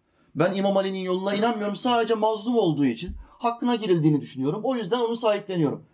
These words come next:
Bunu desen eyvallah, kabul ediyorum. Ama "Ben İmam Ali'nin talebesiyim, ona aşıkım, onun yolundayım." diyorsan onun yaşadığı gibi yaşayacaksın. "Ben Hacı Bektaş'ı Veli'nin yolundayım." diyorsan onun gibi beş vakit namazını kılacaksın.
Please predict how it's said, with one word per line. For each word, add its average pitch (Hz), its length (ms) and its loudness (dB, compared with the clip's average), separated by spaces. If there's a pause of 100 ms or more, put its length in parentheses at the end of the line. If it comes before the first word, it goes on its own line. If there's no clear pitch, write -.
(140)
Bunu 226 180 4
desen 233 240 2
eyvallah, 269 380 2
kabul 214 180 -4
ediyorum. 226 380 -4 (800)
Ama 127 240 0
"Ben 160 160 2
İmam 135 280 0
Ali'nin 131 320 0
talebesiyim, 117 760 -2 (200)
ona 120 440 2
aşıkım, 165 560 -2 (260)
onun 165 240 4
yolundayım." 123 600 2
diyorsan 233 480 0 (240)
onun 165 280 4
yaşadığı 113 380 -2
gibi 104 180 -4
yaşayacaksın. - 520 -8 (680)
"Ben 175 220 0
Hacı 151 300 2
Bektaş'ı 156 460 -2
Veli'nin 147 360 2
yolundayım." 123 520 2
diyorsan 190 380 -4
onun 147 280 2
gibi 117 180 2
beş 110 160 -2
vakit 107 200 -6
namazını 107 300 -4
kılacaksın. - 480 -8